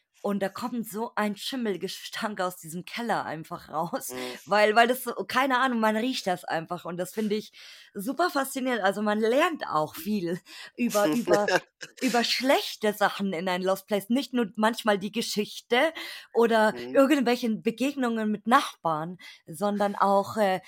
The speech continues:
Speaker 1: lehrreiche Sachen, so wie, w-, wie riecht Schimmel? Wie sieht
Speaker 2: <laughs>
Speaker 1: vielleicht ein Pilz aus, der aus der Wand wächst oder whatever, keine Ahnung. Also, super interessant
Speaker 2: Ab,
Speaker 1: auch.
Speaker 2: ab wann sollte ich eine Maske dabei <laughs> haben?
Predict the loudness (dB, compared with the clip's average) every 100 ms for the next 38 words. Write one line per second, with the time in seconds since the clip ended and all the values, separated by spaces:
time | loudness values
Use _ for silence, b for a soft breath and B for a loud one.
0 | B -2 0 2 4 4 4 -2 0 -2
1 | -2 -2 -2 -2 -6 -8 b b _ -20
2 | -20 _ -12 -2 4 4 4 -2 -6 -10
3 | -4 0 0 -2 -6 _ b b -4 0
4 | 0 2 -2 -4 -6 2 4 4 2 0
5 | 0 -4 -6 b b -10 0 2 2 -2
6 | 0 0 0 -2 -2 -2 -4 -4 -2 0
7 | 0 -2 -2 -2 -4 -12 -6 0 2 2
8 | 2 0 0 -4 -2 -2 -6 -6 -4 -2
9 | -2 -2 -4 -6 -8 -10 -14 -14 -12 -12
10 | -12 -16 -10 -8 -8 -8 -4 -4 6 6
11 | 6 2 0 0 0 0 2 0 0 -4
12 | -2 -2 -2 -4 -6